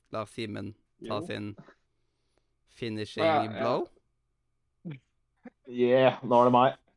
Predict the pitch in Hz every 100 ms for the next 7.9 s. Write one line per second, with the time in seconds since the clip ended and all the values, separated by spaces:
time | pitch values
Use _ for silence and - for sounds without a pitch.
0 | _ - 131 127 127 127 127 127 123 127
1 | 123 120 113 - - _ _ - - 185
2 | 208 170 180 160 151 135 135 135 135 135
3 | 131 131 113 110 123 123 120 113 113 117
4 | 117 117 127 120 117 117 117 117 113 110
5 | 113 - 107 104 101 107 117 170 151 120
6 | 113 120 - 127 113 107 107 110 107 104
7 | 120 240 - _ _ _ _ _ -